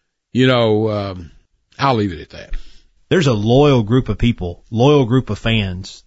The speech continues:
Speaker 2: that want Kentucky football to be a consistent winner. And if it ever gets rolling, it, it, it would be amazing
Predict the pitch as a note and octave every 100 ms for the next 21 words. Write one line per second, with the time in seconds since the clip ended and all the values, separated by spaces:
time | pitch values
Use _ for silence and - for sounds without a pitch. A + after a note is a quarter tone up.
0 | B2+ A2+ A2+ G#2 A2+ A#2+ - A2 G#2 A#2
1 | - G2+ B2 - G#2 G2+ F#2+ A2 G#2 G2
2 | G#2 G2 - A#2+ A#2 - G#2 - - G2+
3 | G#2+ G#2 F2+ - _ _ _ - A2 A2
4 | G#2+ G#2 G2+ - _ _ _ - C#3+ C#3+
5 | C3+ D3+ E3 D#3+ C#3+ D3 C#3 F3 A3 G#2+
6 | - - _ _ _ _ _ _ _ -
7 | C#3+ C#3+ C#3+ D3 C3+ C3 A#2 C3 A2 A#2+
8 | D#3 C3 G2+ F#2